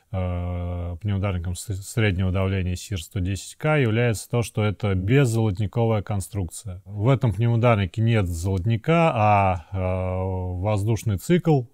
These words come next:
и воздушные потоки в нем перепускаются как на пневмоударниках высокого давления за счет, э, отверстий во внутреннем цилиндре и формы поршня.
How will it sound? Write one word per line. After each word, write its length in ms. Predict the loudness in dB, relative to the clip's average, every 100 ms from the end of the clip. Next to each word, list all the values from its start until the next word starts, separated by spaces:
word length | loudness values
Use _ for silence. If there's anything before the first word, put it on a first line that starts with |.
| -8
и 160 | -4
воздушные 480 | -2 -2 -2 -2 -4
потоки 480 | -2 -4 0 -2 -2
в 80 | -2
нем 280 | 0 -2
перепускаются 840 | -4 -6 -6 -8 0 0 0 -4 -8
как 380 | -2 0 0 -2
на 460 | -4 -2 -2 -4 -8 -20 _ -6
пневмоударниках 720 | -2 0 2 2 2 -2 -6
высокого 480 | -6 -4 -4 -2 -2
давления 500 | 0 2 2 2 2
за 160 | 0 -2
счет, 420 | -2 0 0 -2
э, 260 | -4 -2 -4 -8 -20 -4
отверстий 800 | -2 0 2 2 0 -2 -2 0
во 180 | 0 0
внутреннем 600 | 2 0 0 0 0 -2
цилиндре 680 | -2 0 2 2 2 0 -2
и 600 | -4 -2 0 2 0 -2 -2
формы 320 | -2 0 -2
поршня. 520 | -4 -4 -4 -8 -14